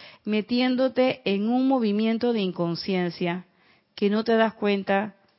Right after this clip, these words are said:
no caes en la cuenta de las calificaciones que vas haciendo,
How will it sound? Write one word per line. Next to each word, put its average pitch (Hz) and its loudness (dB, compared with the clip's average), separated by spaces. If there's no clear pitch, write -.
no 214 -2
caes 214 0
en 214 -2
la 165 -4
cuenta 175 -2
de 180 0
las 160 -4
calificaciones 175 -6
que 170 -4
vas 165 -4
haciendo, 175 -6